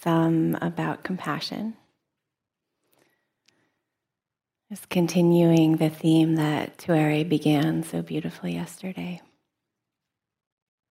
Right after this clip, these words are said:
And I was re-, as I was reflecting on this this morning and talking with some of you in the groups,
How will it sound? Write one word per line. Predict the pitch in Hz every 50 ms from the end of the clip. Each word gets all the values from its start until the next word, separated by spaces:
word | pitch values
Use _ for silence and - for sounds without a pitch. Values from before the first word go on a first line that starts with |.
| _ _ _ _ _ _ _ _ _ _ _ _ _ _ _ _ _ _ _ - - - - _ _ _ _ _ _ _ _ _ -
And | 190 196 208
I | 202 196
was | 196 196 202
re-, | 196 - - -
as | - 196 196 196 190
I | 202 196 190
was | 185 180 190
reflecting | 180 180 180 - - 185 196 196 - - 220 202 185 175 165 170 170 - 170 -
on | - 180 175 170 170 180
this | 180 170 160 160 147 - 180 - - - - - - _ _ _ _
this | - - - - -
morning | 233 233 226 226 220 214 214 208 208 202 202 202 196 180
and | 165 160 175
talking | - - 190 180 - - 202 190
with | 180 190 190
some | - - 190 190
of | 190 190 190
you | 190 185 185 180 180 180 185
in | 180 175 175
the | 190 196
groups, | 190 185 185 185 185 185 185 180 180 - -